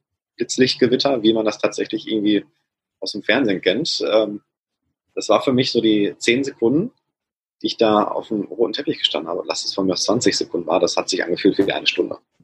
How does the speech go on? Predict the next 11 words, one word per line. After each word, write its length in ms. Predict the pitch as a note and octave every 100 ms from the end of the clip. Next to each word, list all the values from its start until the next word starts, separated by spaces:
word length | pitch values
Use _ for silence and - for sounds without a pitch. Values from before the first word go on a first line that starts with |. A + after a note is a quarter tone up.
| -
Das 220 | F#2+ -
war, 140 | G#2 G2+
das 160 | F2+
ging 180 | A2+ A2
so 140 | G#2+
in 240 | G2+ G#2 G#2
Zeitlupe, 720 | - A2+ G#2+ G#2+ - F#2+ E2
aber 220 | F#2 F#2
richtig 500 | G#2 B2 - - G2+
Slow 240 | - F#2 F#2+
Motion 540 | F2+ F2 - F#2